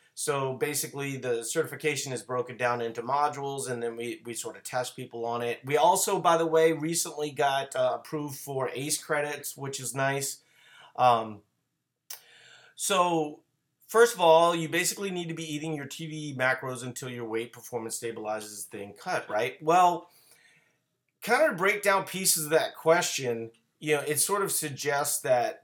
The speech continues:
that you just go up to total daily energy expenditure and you, you pay the price,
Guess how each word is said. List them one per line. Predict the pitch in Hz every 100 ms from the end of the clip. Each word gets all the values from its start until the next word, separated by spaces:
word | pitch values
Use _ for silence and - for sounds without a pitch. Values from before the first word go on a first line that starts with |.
| 123
that | 123 113 110 104 -
you | 131
just | 143 160 160
go | 147 151
up | 147 151 156
to | - 156 147 135
total | 147 135 156
daily | 156 151 151
energy | 143 143 131 135
expenditure | 135 - 131 123 123 - 117 107 107 _ _ _ _ _ _ -
and | 147 143 139 139 135 127 -
you, | 131 151
you | 160 151
pay | 139 170
the | 175
price, | 170 208 196 160 151 - -